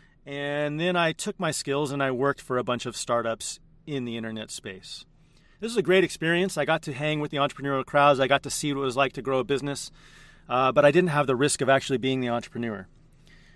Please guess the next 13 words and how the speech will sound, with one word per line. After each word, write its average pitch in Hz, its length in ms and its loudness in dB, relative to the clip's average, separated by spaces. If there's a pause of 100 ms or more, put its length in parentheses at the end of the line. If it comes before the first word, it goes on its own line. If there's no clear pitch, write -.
(320)
During 233 240 8
this 196 220 4
time 156 500 6 (340)
of 147 220 4
internet 147 320 0
companies, 123 720 -4 (680)
they 151 140 0
used 175 240 2
to 165 80 0
feed 156 320 0
everyone 123 540 0
every 127 280 -2
night. 113 380 -6